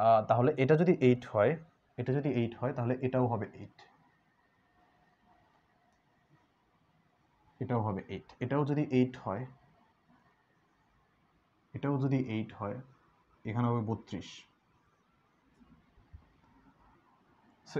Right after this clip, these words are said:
এটা হবে eight by three, সরি, three by eight। ওকে, I hope এখন ঠিক আছে সব কিছু। So, আর কোনো ঝামেলা নেই। So, এই হচ্ছে তাহলে আমাদের এই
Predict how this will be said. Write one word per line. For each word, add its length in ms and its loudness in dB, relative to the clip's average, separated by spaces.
এটা 180 6
হবে 140 8
eight 220 6
by 100 8
three, 220 -2
সরি, 240 4
three 200 4
by 80 8
eight। 140 -8
ওকে, 140 -4
I 120 8
hope 140 6
এখন 220 10
ঠিক 160 6
আছে 200 -4
সব 180 2
কিছু। 180 2
So, 60 -8
আর 160 6
কোনো 200 0
ঝামেলা 320 0
নেই। 100 -10
So, 60 -6
এই 120 12
হচ্ছে 260 4
তাহলে 220 6
আমাদের 240 6
এই 40 4